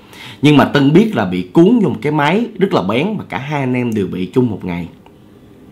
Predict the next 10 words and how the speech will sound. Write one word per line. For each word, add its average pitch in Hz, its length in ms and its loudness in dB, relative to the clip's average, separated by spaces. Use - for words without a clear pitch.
Và 117 100 4
cái 190 140 2
sự 117 300 2
việc 117 260 4
đó 175 360 4
Tân 139 180 2
mới 165 80 0
hỏi 127 320 0
thêm 143 260 2
là 95 180 -2